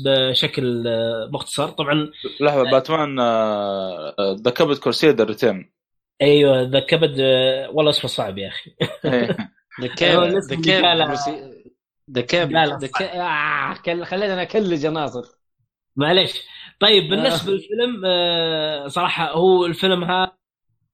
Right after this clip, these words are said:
Speaker 1: أعتقد إنه هدية لل-، اللي يتابع مسلسل باتمان هذاك القديم في الستينات، لأنه
Speaker 3: مم.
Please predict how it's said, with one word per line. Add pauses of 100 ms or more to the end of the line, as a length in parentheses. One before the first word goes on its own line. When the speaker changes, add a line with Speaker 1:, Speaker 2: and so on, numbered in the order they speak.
Speaker 1:
أعتقد
إنه
هدية
لل-،
اللي
يتابع
مسلسل
باتمان
هذاك
القديم
في
الستينات، (580)
لأنه
Speaker 3:
مم.